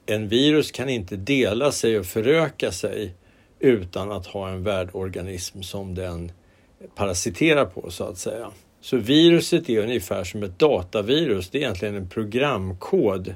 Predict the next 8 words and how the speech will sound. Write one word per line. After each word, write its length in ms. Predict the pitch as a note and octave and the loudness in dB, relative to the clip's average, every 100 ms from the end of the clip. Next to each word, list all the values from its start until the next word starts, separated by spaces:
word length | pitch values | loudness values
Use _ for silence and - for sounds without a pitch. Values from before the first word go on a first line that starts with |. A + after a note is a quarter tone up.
| - | -14
som 280 | - B2+ A#2 | -6 -2 4
lagras 680 | C3+ A#2+ G#2 G2 G2+ F2+ - | 6 6 6 2 -2 -2 -8
i 240 | - G#2 G#2 | -6 -4 0
arvsmassan 960 | C3+ A2 F2 - D3 D#3 - D3+ D3 C#3 | 2 2 0 -2 -2 0 0 0 -2 -2
i 140 | C3+ | -2
viruset. 680 | A2 F#2 E2+ F#2 - F#2+ - _ - - _ - | 0 0 -4 -6 -8 -10 -16 _ -20 -20 _ -6
Och 200 | A#2 G#2 | -2 2
viruset 640 | C#3 D#3 E3 - D3 - | 4 4 2 4 4 4